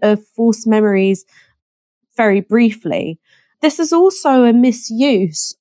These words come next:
of something that courts and psychologists had to become aware of,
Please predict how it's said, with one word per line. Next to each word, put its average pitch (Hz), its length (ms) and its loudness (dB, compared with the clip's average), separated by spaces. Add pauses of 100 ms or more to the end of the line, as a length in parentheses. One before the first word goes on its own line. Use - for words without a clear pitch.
of 196 260 0
something 254 640 -2 (120)
that 196 240 -4 (280)
courts - 680 -2 (260)
and 208 320 0
psychologists 208 1000 -2
had 226 280 -4
to - 120 -6
become 208 420 -4
aware 190 500 -2
of, - 200 -12